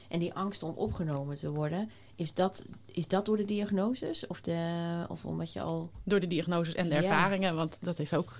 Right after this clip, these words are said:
Speaker 2: eh, ik ben ook vaak opgenomen geweest.
Speaker 1: Oh, je bent ook opgenomen
Speaker 2: Ja.
Speaker 1: geweest
Speaker 2: Ja.
Speaker 1: daarin. Ja, ja,
Speaker 2: Ja.
Speaker 1: ja. Ja. En dan word je opgenomen als het niet goed gaat.
Speaker 2: Ja.
Speaker 1: Ja.
Speaker 2: Ja.
Speaker 1: Dus je moet het een soort op-
Speaker 2: Ja, dus steeds wel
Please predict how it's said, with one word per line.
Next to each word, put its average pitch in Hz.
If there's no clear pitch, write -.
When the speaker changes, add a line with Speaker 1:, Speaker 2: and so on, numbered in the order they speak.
Speaker 2:
eh, 165
ik 165
ben 160
ook 170
vaak 175
opgenomen 165
geweest. 160
Speaker 1:
Oh, 180
je 196
bent 208
ook 165
opgenomen 147
Speaker 2:
Ja. 175
Speaker 1:
geweest 143
Speaker 2:
Ja. -
Speaker 1:
daarin. 143
Ja, 165
ja, 165
Speaker 2:
Ja. 156
Speaker 1:
ja. 165
Ja. 165
En 156
dan 165
word 160
je 107
opgenomen 170
als 151
het 151
niet 165
goed 196
gaat. 139
Speaker 2:
Ja. 196
Speaker 1:
Ja. 170
Speaker 2:
Ja. 170
Speaker 1:
Dus 147
je 151
moet 165
het -
een 160
soort 147
op- -
Speaker 2:
Ja, 233
dus 180
steeds -
wel 214